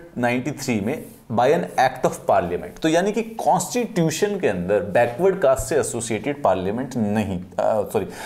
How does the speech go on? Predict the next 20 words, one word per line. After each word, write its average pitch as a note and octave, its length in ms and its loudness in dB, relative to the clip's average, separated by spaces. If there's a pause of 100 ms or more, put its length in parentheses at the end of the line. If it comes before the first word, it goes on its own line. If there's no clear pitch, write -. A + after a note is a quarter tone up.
(180)
commission C#3+ 340 2
नहीं B2+ 340 2
था। - 220 -8 (440)
पार्लियामेंट G#3+ 600 4
बनाता B2 360 4
है C#3+ 100 2
पहली G2+ 320 2
बार, F#2 160 2
मतलब D3 340 0
कि D#3 140 -2
it D#3 100 -4
was D#3 160 0
a D3+ 180 2
statutory B2 580 2
body। E2 200 -2 (400)
ये F#3+ 500 2 (180)
एक E3+ 200 4
सौ G3+ 160 2
सेकंड F#3 500 2
amendment C3+ 540 2